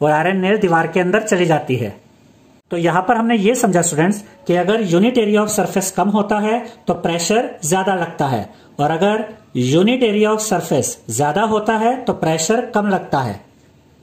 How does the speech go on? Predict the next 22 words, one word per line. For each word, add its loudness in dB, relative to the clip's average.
Pressure -2
को 2
calculate 0
करने -2
का -2
formula 0
होता -2
है -2
students, -2
pressure 0
is -2
equal 0
to 0
force 0
upon -2
area। 0
यानी -4
कि 0
जितना -2
force -2
आपने 2
लगाया, -2